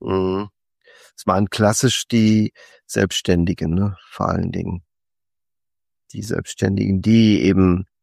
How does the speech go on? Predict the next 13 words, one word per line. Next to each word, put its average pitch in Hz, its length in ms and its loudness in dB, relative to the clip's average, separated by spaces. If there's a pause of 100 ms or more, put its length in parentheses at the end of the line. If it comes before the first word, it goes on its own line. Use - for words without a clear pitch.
(1600)
von 101 280 0
Berichtspflichten 98 1120 0
entbunden 104 480 4
werden 80 260 2
möchten, 78 520 -4 (380)
die 82 580 -4 (200)
nicht 76 480 -6
nur 104 140 0
alles 82 200 0
vorreguliert 98 840 2
bekommen 78 480 -2
haben 73 240 -8
möchten. - 400 -20